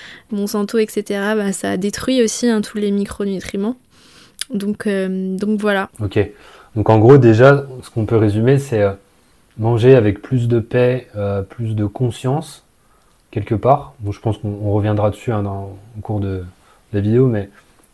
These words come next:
Speaker 2: Et ensuite, euh, déjà faire des choix, euh, à aller vers, euh, des aliments qui ne sont pas juste visiblement, euh, caloriques, mais, euh, qui apportent de la vraie vitalité, euh, avec, euh, des vitamines, des minéraux, quoi.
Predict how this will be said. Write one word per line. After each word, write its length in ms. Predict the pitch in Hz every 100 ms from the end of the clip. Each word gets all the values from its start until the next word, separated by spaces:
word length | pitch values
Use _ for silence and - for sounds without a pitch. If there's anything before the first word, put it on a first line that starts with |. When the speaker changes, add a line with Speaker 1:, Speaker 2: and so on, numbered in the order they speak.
| 117
Speaker 2:
Et 80 |
ensuite, 440 | 107 104 - 139 139
euh, 220 | 107 101 101 _ _ _ _
déjà 240 | 107 104 131
faire 200 | 127 107
des 140 | 107
choix, 480 | 101 - 120 131 127
euh, 360 | 104 98 98 98 98 101 107 _ _ -
à 80 | 101
aller 160 | 101 113
vers, 260 | 110 98
euh, 220 | 95 95 - _ _ _ _ _ _ 110
des 160 | 104
aliments 320 | 113 120 135
qui 160 | 139 123
ne 40 |
sont 200 | 107 -
pas 180 | 107 120
juste 300 | 113 120 -
visiblement, 880 | 104 117 120 135 120 113 113 120 113
euh, 40 |
caloriques, 520 | 98 113 104 120 135 -
mais, 240 | 104 113
euh, 160 | 107 95
qui 160 | -
apportent 420 | 101 - 107 - _
de 160 | 98 101
la 80 | 98
vraie 180 | 101
vitalité, 600 | 107 104 107 98 - 113 104
euh, 80 | 95 _ _ _ _ _ _ _ _
avec, 320 | 98 98 98
euh, 140 | 98 95
des 100 | 95
vitamines, 460 | 98 104 101 104
des 80 | 98
minéraux, 340 | 95 98 95 90
quoi. 180 | 92